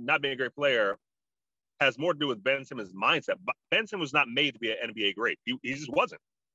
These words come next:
The fact that he's upset with the organization and Doc Rivers for questioning whether or not he's a championship point guard. Well, he was asked a question, he gave an honest answer. The fact that Ben Simmons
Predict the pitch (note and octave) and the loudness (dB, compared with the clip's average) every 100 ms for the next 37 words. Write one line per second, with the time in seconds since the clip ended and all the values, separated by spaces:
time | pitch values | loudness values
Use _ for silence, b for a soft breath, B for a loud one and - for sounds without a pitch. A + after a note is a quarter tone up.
0 | _ _ C3 - A3 - E3 D3 B2+ A#2 | _ _ -2 2 0 0 0 2 4 4
1 | A2 - _ _ _ _ _ _ _ _ | 0 -8 _ _ _ _ _ _ _ _
2 | _ - D#3 D3+ - D#3+ C#3 C#3 C3 B2+ | _ 0 0 0 0 -2 0 0 0 0
3 | A2+ F#2+ A#2 A2 - D#2+ - _ _ _ | -4 -2 -2 -2 -8 -14 -16 _ _ _
4 | _ _ - G#2 A2+ A#2 A2 A2+ F#2+ F2 | _ _ -4 0 2 2 0 -2 -2 -6
5 | - G2 - B2 A#2+ - G#2+ G2 A2 G#2+ | -6 -6 -2 0 0 -4 -6 2 2 4
6 | G2+ F#2+ G2+ F#2+ - _ _ _ _ - | 0 0 -2 -2 -4 _ _ _ _ -4
7 | G#2+ G#2 F#2+ G#2 F2+ F2 _ - A2+ G#2 | -2 -2 0 2 2 0 _ -2 -2 -2
8 | - G2+ _ _ _ A#2 A2+ F2 D2+ D2 | -6 -6 _ _ _ -4 -2 0 0 0
9 | - _ _ _ _ _ _ _ _ _ | -4 _ _ _ _ _ _ _ _ _
10 | _ _ _ _ _ _ _ _ _ _ | _ _ _ _ _ _ _ _ _ _
11 | _ - D3 C#3+ _ _ - C#3+ C3 C3+ | _ 4 4 2 _ _ -2 0 2 0
12 | C3+ C#3 A#2+ A2+ A2+ G#2+ F#2+ A2+ A2+ G2+ | 0 -6 -6 -6 -4 -4 -2 2 2 0
13 | G#2+ A2 F#2+ F2 - C#3 - A#2 G2 - | 0 -2 -2 -10 -2 -2 0 0 0 0
14 | A#2 A2+ A#2 G#2 G2 F#2 | -2 -2 -6 -6 -6 -8